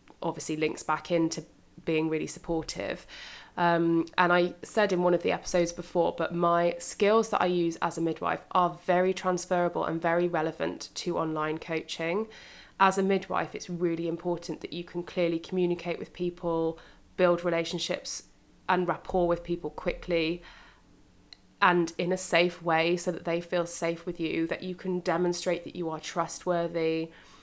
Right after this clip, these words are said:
that you are caring, that you're compassionate, that you're accountable for your actions. And all of these things are things that I practice within my personal training as well. Just because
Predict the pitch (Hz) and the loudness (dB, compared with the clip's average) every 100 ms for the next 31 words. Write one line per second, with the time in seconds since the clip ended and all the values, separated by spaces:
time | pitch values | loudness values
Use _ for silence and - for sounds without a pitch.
0 | - - 190 175 156 - - 180 170 165 | -12 -8 -4 -2 -2 -4 -4 0 0 2
1 | 160 160 160 - 156 - 151 - 160 - | 0 0 -4 -4 -6 -6 -12 -4 -4 -2
2 | 165 160 156 - - - - - - 185 | -2 -2 -2 -6 -20 -20 -20 -12 -6 -6
3 | 107 - 170 165 - 160 - 160 - - | -6 0 2 2 0 -4 0 0 0 -2
4 | 160 160 - - - 190 175 208 208 208 | -2 -2 -4 -14 -2 -2 4 6 6 6
5 | 208 202 196 170 156 165 175 196 190 - | 0 -2 -2 -2 -2 0 0 0 -4 -12
6 | _ - - _ _ _ _ _ - 185 | _ -20 -20 _ _ _ _ _ 4 6
7 | 170 165 160 160 - - - - 180 170 | 8 6 6 2 -4 -18 -20 2 4 4
8 | 170 - 180 175 - - - 165 160 - | 2 0 0 2 0 0 -6 -8 -6 -10
9 | - - _ _ 175 175 170 160 160 156 | -12 -20 _ _ 0 2 2 2 0 -2
10 | - _ _ - 170 - 170 160 170 165 | -6 _ _ -2 -2 0 -2 -2 -4 -4
11 | 165 165 160 160 156 - _ - 170 - | -2 -2 0 -2 -4 -8 _ -2 -2 0
12 | 147 92 92 - _ - - - - _ | 0 0 0 -4 _ -20 -20 -20 -20 _
13 | 214 233 226 - 233 - 233 170 143 185 | 4 4 2 -4 -4 -2 2 2 2 0
14 | 226 - | -2 -6